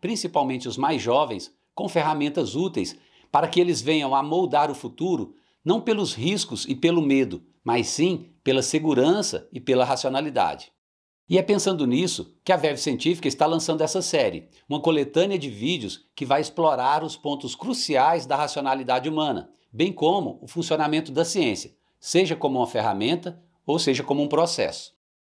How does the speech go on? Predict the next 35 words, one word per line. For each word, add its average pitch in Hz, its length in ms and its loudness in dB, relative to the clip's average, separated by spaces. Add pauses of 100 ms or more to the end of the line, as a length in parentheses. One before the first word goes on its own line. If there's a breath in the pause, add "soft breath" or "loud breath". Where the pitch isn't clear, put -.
(360)
A 175 140 2
série 156 420 2
terá 143 280 2
setenta 190 420 -2
e 170 40 0
quatro 165 380 0
vídeos 127 640 -6
divididos 123 720 -2
em 147 120 2
sete 170 400 0
partes 139 360 -2
diferentes, 135 680 -2 (180)
onde 139 160 2
eu 160 60 4
vou 147 180 2
apresentar 135 800 0
os 139 140 -8
elementos 147 420 -4
que 151 140 -8
embasam 143 460 0
o - 60 -12
pensamento 123 460 -4
crítico, - 460 -6 (340 soft breath)
o 123 60 -4
ceticismo 170 640 0
científico, 143 680 -2 (460)
os 139 140 0
pressupostos 165 840 2
da 139 140 0
ciência, 143 580 -2 (180 soft breath)
seu 185 280 2
método 139 600 0
e 226 320 -6
suas 123 280 0
limitações. 123 720 0